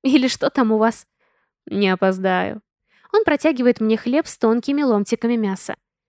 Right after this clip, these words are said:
"Боже, мне жевать лень", сообщаю я в пространство.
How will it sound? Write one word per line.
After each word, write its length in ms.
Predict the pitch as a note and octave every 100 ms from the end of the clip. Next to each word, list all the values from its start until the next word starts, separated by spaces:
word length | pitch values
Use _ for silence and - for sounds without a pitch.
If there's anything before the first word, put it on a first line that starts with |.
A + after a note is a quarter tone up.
| _ _ _
"Боже, 500 | - A3+ B3+ G3+ A3 - _
мне 360 | - C4+ E4+ E4
жевать 600 | A3+ A3+ G#3 G#3+ G#3+ -
лень", 380 | G#3 G#3 G3+ G#3+ _ _ _ _
сообщаю 680 | - A#3 G3 - G#3+ C#4+ C#4+
я 140 | F#3+
в 80 | -
пространство. 720 | G#3 A3 - G3 F#3 - G3+